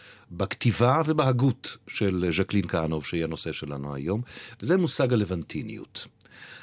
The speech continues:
היא מגיעה לכאן באמצע שנות החמישים. בתקופה ההיא, ובמובן מסוים עד היום, המילה לבנטיני היא מילת גנאי,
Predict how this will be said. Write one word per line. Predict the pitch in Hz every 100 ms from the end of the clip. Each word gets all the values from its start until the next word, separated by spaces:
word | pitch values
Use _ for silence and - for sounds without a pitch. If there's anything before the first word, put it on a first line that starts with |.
| - -
היא | 120 120 127
מגיעה | 120 110 147
לכאן | 165 156 143 131
באמצע | 139 190 151
שנות | 135 123
החמישים. | 117 101 - 87 69 - _ - - - - -
בתקופה | 101 120 - 123 175 165
ההיא, | 143 131 165 -
ובמובן | 123 120 147 147 180
מסוים | 190 - 175
עד | 170 165
היום, | 156 156 113
המילה | 107 117 180
לבנטיני | 160 139 113 - 214 233 113 92 - - _
היא | 120
מילת | 143 190 139
גנאי, | 131 190 170 85